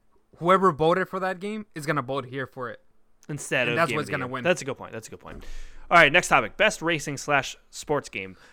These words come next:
Speaker 2: Uh, Project Cars Two, Pro Evolution Soccer two thousand eighteen, N B A two K eighteen, G T Sport, Forza Motorsport seven, and fifa eighteen. I think it probably goes to, I'm gonna say Forza seven.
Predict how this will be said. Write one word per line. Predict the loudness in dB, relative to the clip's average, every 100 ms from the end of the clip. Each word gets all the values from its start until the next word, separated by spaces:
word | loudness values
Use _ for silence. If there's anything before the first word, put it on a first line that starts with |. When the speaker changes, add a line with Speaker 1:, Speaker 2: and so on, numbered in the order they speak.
| -8
Speaker 2:
Uh, | -2 2 4 4 2 0 -4 -2
Project | 2 2 2
Cars | 0 0
Two, | -4 -4 -2
Pro | 0 2
Evolution | 2 -2 -6 -6
Soccer | 0 0 0
two | -6
thousand | -6 -4
eighteen, | -8 -8 -8 -6 -6
N | -6
B | -4 -2
A | -2
two | -6 -8
K | -6
eighteen, | -4 -4 -6 -8 -8 -8 -10
G | -10
T | -10 -12
Sport, | -10 0 0 0 -4
Forza | -6 -4
Motorsport | -4 -8 -8 -12 -10 -10
seven, | -10 -2 0 0 -2
and | -6 -8
fifa | -10 -12 -12
eighteen. | -12 -14 -12 -10 -10 -12 -18 -20 _ -2
I | 0
think | 0
it | -2
probably | 0 -2 -2
goes | -2 0 2 0 -4
to, | -12 -10 -6 -6 -6 -6 -6 -8 -8 -6
I'm | -6
gonna | -6
say | -8
Forza | -8 -8 -8
seven. | -10 -10